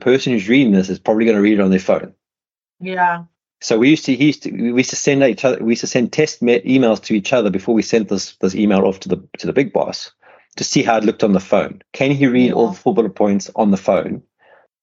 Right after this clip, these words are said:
Speaker 1: And then the fifth bullet point, which I had later on, which is, "If I had more resources, I could do this thing."
Speaker 2: Mm-hmm.
Speaker 1: Because what, what I was trying to say to this guy is that when you get to the crunch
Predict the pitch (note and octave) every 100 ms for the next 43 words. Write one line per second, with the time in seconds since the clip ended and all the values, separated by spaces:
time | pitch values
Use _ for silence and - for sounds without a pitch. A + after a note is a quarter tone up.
0 | _ _ _ A#2+ A2 G#2+ G#2+ - - F#2+
1 | - - G#2 F#2 G2 F#2 G2+ G2+ F2+ F#2
2 | F#2 - - F#2+ E2+ G#2 G2+ E2 E2+ F#2+
3 | F#2 - - A2 G2+ F#2+ G2 G#2+ F#2+ F2+
4 | F#2 - F#2 F#2 - - - - _ _
5 | _ _ _ - F#3+ F#3 F#3 F#3+ F#3 -
6 | B2 G#2+ - A#2 C3+ - - B2 A2 -
7 | C3+ A2+ C3+ C#3+ A#2 - G2 F#2 F#2+ F#2+
8 | A#2 D3 C#3 A#2+ A2+ - A2 F#2 F#2+ -
9 | B2 G#2+ F#2+ - - -